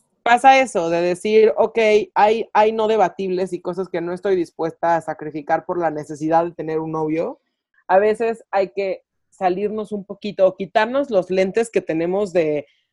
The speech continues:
de la persona perfecta que estamos buscando para nosotros y te das cuenta de que hay mucha gente, eh, o, bueno, no que haya mucha gente, pues, pero que hay alguien ahí para ti que a lo mejor no, eh, medía dos metros, medía uno setenta, pero es,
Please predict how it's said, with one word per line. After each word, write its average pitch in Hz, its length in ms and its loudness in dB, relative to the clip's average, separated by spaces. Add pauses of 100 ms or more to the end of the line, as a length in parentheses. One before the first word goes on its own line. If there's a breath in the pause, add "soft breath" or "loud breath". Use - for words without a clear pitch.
(140)
de 185 120 4
la 180 140 6
persona 202 460 0
perfecta 185 520 0
que 170 80 -6
estamos 180 340 -6
buscando 180 420 -6
para 165 200 -2
nosotros 170 720 -6
y 180 200 -6
te 190 120 0
das 185 220 2
cuenta 190 380 -2
de 170 160 -2
que 160 160 -8
hay 160 140 -6
mucha 175 340 -8
gente, 175 640 -4 (400)
eh, 151 320 -4 (140)
o, 160 400 -2
bueno, 160 380 -10
no 160 140 -12
que 185 80 -4
haya 170 180 -4
mucha 160 320 -16
gente, 311 280 -10
pues, 190 240 -6
pero - 180 -8
que 208 100 -2
hay 214 120 2
alguien 226 340 -2
ahí 202 180 -6
para 196 240 0
ti 196 220 -12
que 190 100 -2
a 180 40 2
lo 170 100 0
mejor 190 360 2 (320 soft breath)
no, 254 640 0
eh, 196 680 0
medía 208 380 -2
dos 226 240 -6
metros, 214 460 -6
medía 202 420 -2
uno 220 480 -4
setenta, 202 640 -8
pero 165 320 -4
es, 180 200 -4